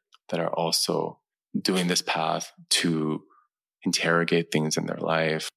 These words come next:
that are looking to have that presence, that simplicity of everyday experience, that are here for a reason that might be different from your own, but you share that you are there for a reason,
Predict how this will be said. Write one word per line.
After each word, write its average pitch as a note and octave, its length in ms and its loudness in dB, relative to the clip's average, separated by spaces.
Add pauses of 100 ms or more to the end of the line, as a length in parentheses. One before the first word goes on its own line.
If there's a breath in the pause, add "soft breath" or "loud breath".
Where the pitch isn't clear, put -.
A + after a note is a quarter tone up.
that E2+ 200 -2
are D#2+ 140 0
looking E2 340 -2
to - 160 0
have D#2+ 380 0
that D#2+ 260 -2
presence, D#2+ 680 0
that E2 160 0
simplicity D#2+ 880 2 (500)
of E2 180 2
everyday E2 360 2
experience, D#2 920 -2 (200)
that F#2+ 100 -4
are G2 60 0
here C3 180 0
for A#2 220 2
a G2+ 40 4
reason F#2 400 0
that A#2+ 100 4
might F2+ 200 0
be F2 60 2
different E2+ 320 0
from F2 120 -2
your E2+ 120 -2
own, E2+ 180 2
but F2 200 0
you F#2 220 -2
share G2 360 2
that F2+ 120 0
you F#2+ 120 -2
are E2+ 120 -4
there E2 160 0
for - 220 -6
a - 20 2
reason, A#2 540 0